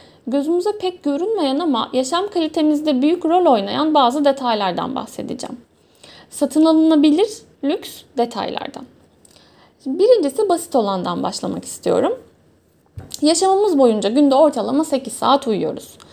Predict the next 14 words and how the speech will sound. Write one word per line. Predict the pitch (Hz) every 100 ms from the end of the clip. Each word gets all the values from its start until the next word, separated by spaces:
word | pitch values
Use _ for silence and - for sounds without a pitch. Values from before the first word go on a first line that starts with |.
| - - -
Ruh | 294 359 339
ve | 294
beden | 294 320
sağlığımız | 339 330 294 294 339 277
için | 233 339
uykunun | 392 285 285 269 294 -
ne | 320
kadar | 247 202 190
önemli | 269 240 214
olduğundan | 185 185 190 190 285 302
bahsetmeme | 254 254 220 247 320
gerek | 262 208 208
yok | 185
herhalde. | 180 165 175